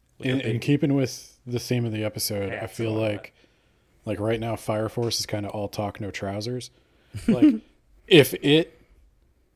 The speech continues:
Speaker 2: if it does something soon with the story, I'm,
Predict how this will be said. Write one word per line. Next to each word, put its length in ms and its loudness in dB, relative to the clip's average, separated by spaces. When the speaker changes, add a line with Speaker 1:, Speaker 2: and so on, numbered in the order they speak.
Speaker 2:
if 240 6
it 320 2
does 320 6
something 680 4
soon 680 -2
with 360 4
the 80 -2
story, 580 -4
I'm, 720 4